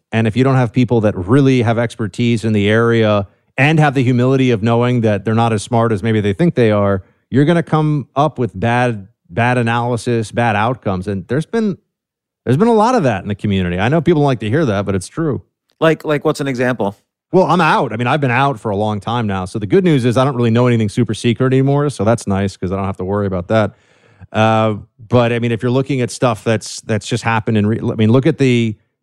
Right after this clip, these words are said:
Speaker 1: disaster that was Syria. And,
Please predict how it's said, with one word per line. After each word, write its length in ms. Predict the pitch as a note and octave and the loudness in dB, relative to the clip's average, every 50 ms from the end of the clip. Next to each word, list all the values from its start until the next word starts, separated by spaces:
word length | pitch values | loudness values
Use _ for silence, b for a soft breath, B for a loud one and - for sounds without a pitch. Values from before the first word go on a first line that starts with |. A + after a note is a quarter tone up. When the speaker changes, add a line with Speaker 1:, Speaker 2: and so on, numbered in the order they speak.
| _ | _
Speaker 1:
disaster 840 | - C#3 B2+ F2+ E2 F#2+ A#2 A#2+ C3+ C#3+ C3+ - - C#3 C3 A#2+ A2 | 2 2 2 2 0 0 0 0 0 -2 -4 -6 -4 -2 -2 0 0
that 180 | A2+ A2+ G#2 | -2 -2 -2
was 240 | A2 A2 G#2+ G2+ F#2 | -2 -2 -2 -2 -4
Syria. 800 | - - - E3 G3 F#3+ D#3 A#2 G#2 G2 F#2 F2+ F2+ F#2+ A2 G#2+ - _ _ _ _ _ _ _ _ - | -6 -4 -2 0 2 2 2 2 2 0 0 0 -2 -2 -4 -6 -10 _ _ _ _ _ _ _ _ 0
And, 640 | A#2 A#2 A#2 A2+ A2+ A2+ A2+ A2+ A2 G#2 - - | 2 2 2 2 2 0 0 0 -2 -4 -6 -12